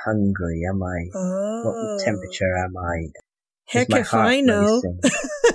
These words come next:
Speaker 1: You know, yeah, exactly.
Speaker 2: <laughs>
Speaker 1: And if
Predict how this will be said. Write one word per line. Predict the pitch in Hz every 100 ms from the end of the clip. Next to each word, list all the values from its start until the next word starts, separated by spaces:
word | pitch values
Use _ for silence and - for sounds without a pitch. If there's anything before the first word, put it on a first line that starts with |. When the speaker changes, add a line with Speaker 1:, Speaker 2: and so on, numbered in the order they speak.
| - 453
Speaker 1:
You | 135
know, | 135 135 143 151
yeah, | 165 156
exactly. | 131 392 160 151 - 113
Speaker 2:
<laughs> | - - - - - - - -
Speaker 1:
And | 143
if | 156